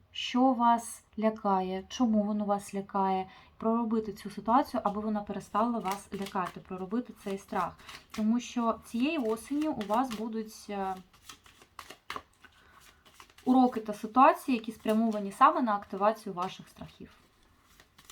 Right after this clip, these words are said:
Це головне, що прийде. Але одночасно з цим прийде і розуміння, чому у вас є ці страхи, де знаходиться їх коріння і що з цим всім взагалі робити.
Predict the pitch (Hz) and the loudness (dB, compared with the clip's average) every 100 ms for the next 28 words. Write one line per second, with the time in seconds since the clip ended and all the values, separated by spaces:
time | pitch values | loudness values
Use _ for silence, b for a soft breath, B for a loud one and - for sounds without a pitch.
0 | - _ - - - - - 254 247 202 | -20 _ -20 -20 -20 -20 -4 -2 0 -2
1 | 185 190 196 196 - 180 180 170 160 - | -6 -10 -14 -18 -18 -16 -14 -14 -16 -20
2 | - - - _ - - _ _ _ _ | -20 -20 -20 _ -18 -18 _ _ _ _
3 | _ - 202 233 392 403 - - - 214 | _ 0 4 4 4 2 -10 -20 -8 -2
4 | 220 220 208 196 196 - 302 339 220 208 | -2 0 0 0 -8 -6 -6 -4 -6 -2
5 | 226 220 214 214 208 185 160 160 - - | -2 -2 -4 -8 -10 -8 -8 -10 -12 -16
6 | - - 196 233 311 311 208 214 214 190 | -16 -8 0 0 0 -2 -2 -4 -4 -8
7 | 202 - 190 - 160 - 269 302 311 185 | -8 -12 -16 -14 -12 -6 -4 -4 -6 -6
8 | 208 208 - 196 202 185 185 - 180 175 | -6 -6 -8 -8 -8 -10 -14 -16 -16 -14
9 | - 220 269 294 262 254 b b b - | -6 -2 0 0 0 -4 b b b -16
10 | 214 226 214 - - 208 208 - 202 202 | -10 -8 -8 -10 -16 -16 -16 -12 -14 -12
11 | 190 190 175 175 180 170 185 170 160 - | -14 -14 -16 -18 -18 -16 -14 -12 -12 -14